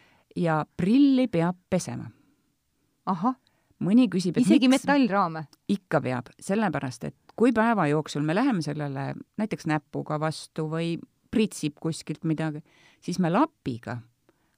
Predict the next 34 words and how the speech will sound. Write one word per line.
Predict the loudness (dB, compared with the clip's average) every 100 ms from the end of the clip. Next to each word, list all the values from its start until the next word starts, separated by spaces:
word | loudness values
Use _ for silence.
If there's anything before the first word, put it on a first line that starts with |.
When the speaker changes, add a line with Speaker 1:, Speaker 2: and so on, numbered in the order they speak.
| -6
Speaker 1:
ajame | 0 2 0
selle | 0 2
mustuse | 2 0 -6 -6 0
ilusti | 2 2 0 -4 -8
sinna | -6 -4 -4 -6 -8
prilliservadesse. | -2 0 0 0 0 -2 -6 -10 -12 -14 -14 _ _ _ _ _ _ _
Ja | -10 -2
lõpuks | -2 -2 -6 -4
on | 0
see, | 0
et | 0
muudkui | 0 -2 -2 -6
pühime | 4 4 4 2 0 0
ja | 0
pühime | 2 2 2 0 0
ja | -2
ütleme, | -2 -4 -4 -4
et, | _ -10
äh, | -8 -4
klaasid | 0 0 0 -4
on | -4 0
jamad, | 4 4 2
et | -4 -6
need | -4
ei | -2
lähegi | 0 0 0 0
puhtaks, | -2 -2 -12 -6
need | 0
jäävadki | 0 0 -6 -6
kogu | -2 -2
aeg | -2 _ _ -20 -4
rasvased | 0 0 -2 -6 -10 -6
ja | -2
mustad. | -2 -2 -10